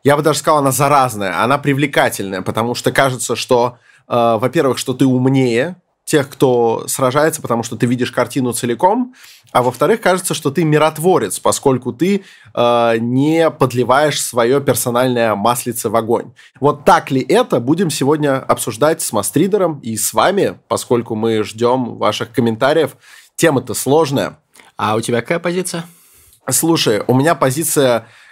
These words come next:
Speaker 1: комбинированная, я бы сказал, синтетическая.
Speaker 2: То есть ты тоже поднялся над схваткой сейчас в этом
Speaker 1: А, в
Speaker 2: споре?
Speaker 1: некотором роде. А ты знаешь, это как у Пелевина, э, в Empire V
Speaker 2: Мгм.
Speaker 1: или Ампир V, там много, им-, Пятая империя, как, как хочешь.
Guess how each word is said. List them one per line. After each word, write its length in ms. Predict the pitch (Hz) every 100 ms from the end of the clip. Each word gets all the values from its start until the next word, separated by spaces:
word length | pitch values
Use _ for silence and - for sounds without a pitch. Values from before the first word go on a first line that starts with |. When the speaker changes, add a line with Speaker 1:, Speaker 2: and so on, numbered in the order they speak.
| _
Speaker 1:
комбинированная, 760 | 147 135 151 156 131 101 101
я 140 | 107 120
бы 60 |
сказал, 200 | 131 127
синтетическая. 960 | 110 135 127 139 135 - - - 110 -
Speaker 2:
То 80 | 131
есть 140 | -
ты 60 | -
тоже 280 | 151 110
поднялся 520 | 104 127 113 117 110 117
над 160 | 104
схваткой 500 | - 131 113 110 101
сейчас 460 | - 98 101 - -
в 20 |
этом 120 | 113 147
Speaker 1:
А, 540 | 160 165 165 170 165
в 60 | 123
Speaker 2:
споре? 180 | 208
Speaker 1:
некотором 420 | 254 254 220 196 190
роде. 280 | 196 151
А 100 | -
ты 120 | 151 190
знаешь, 320 | 233 320 -
это 200 | 175 190
как 200 | 208 208
у 40 |
Пелевина, 640 | 175 208 240 233 156 120 98
э, 460 | 123 123 123 123 113 -
в 300 | 147 139 131 - _ - -
Empire 440 | 139 139 170 147 131
V 280 | 143 196 254 -
Speaker 2:
Мгм. 220 | 127 139
Speaker 1:
или 100 | 120
Ампир 500 | 117 120 123 165 147
V, 340 | 131 139 113 131
там 140 | 127
много, 560 | 120 107 123 139 127 113
им-, 340 | 95 120 117 -
Пятая 320 | 151 139 127
империя, 580 | 123 143 160 127 107 110
как, 260 | 127 120
как 200 | 123 123
хочешь. 340 | 120 104 110